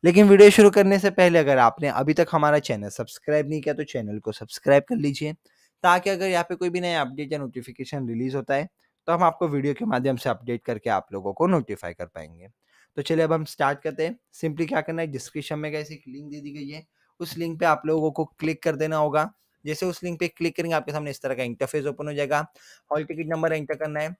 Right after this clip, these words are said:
सेमेस्टर सेलेक्ट कर लेना है और सबमिट पे क्लिक करना होगा।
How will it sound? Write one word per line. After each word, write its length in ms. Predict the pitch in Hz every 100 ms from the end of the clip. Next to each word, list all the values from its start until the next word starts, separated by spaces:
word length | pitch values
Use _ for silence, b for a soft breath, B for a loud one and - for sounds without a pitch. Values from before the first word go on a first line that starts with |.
| _
सेमेस्टर 460 | - 135 135 - 156
सेलेक्ट 320 | 156 151 147
कर 80 | 151
लेना 240 | 147 147
है 100 | 151
और 180 | - 151
सबमिट 420 | 147 135 110 120 -
पे 80 | 123
क्लिक 280 | - 123 _
करना 220 | 104 104
होगा। 320 | 92 90 95